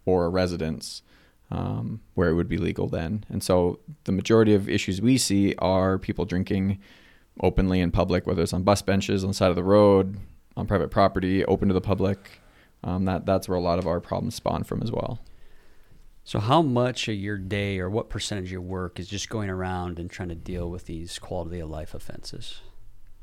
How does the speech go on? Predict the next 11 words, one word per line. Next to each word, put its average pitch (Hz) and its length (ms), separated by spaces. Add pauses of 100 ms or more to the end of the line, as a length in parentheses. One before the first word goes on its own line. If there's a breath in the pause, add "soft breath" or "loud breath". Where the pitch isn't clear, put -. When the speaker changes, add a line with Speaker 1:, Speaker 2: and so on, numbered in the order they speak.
(540)
Speaker 1:
When 113 220
I'm 101 280
not 107 260
in 113 160
meetings, 104 560
which 98 160
is 101 200 (360)
not 98 240
every 92 240
day 87 380 (180)
with 90 380